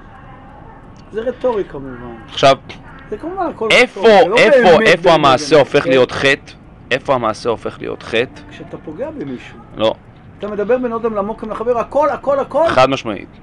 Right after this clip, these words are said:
Speaker 1: באמת?
Speaker 2: איפה? בדיוק,
Speaker 1: אז אם
Speaker 2: בהחלט.
Speaker 1: הורדת אחד, עברת
Speaker 2: איפה?
Speaker 1: לשיר, אין פה בעיה,
Speaker 2: איפה?
Speaker 1: לכאורה, בשלב,
Speaker 2: איפה?
Speaker 1: בשלב הזה, אם קצרת
Speaker 2: ח-,
Speaker 1: מישהו, אין בעיה.
Speaker 2: חד ב-, אין שום בעיה.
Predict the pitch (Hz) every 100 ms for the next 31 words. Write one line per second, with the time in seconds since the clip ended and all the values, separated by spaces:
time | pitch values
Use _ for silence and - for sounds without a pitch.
0 | 165 170 151 165 131 120 131 98 104 220
1 | 110 165 196 214 180 - 175 160 165 123
2 | 139 156 156 143 143 135 190 196 175 156
3 | 147 175 214 139 156 151 165 135 127 120
4 | - 127 151 - 127 113 98 - 233 285
5 | 285 254 254 - 202 - 254 254 233 214
6 | 190 185 170 196 190 165 165 - 131 147
7 | 156 117 120 117 127 143 - 147 127 104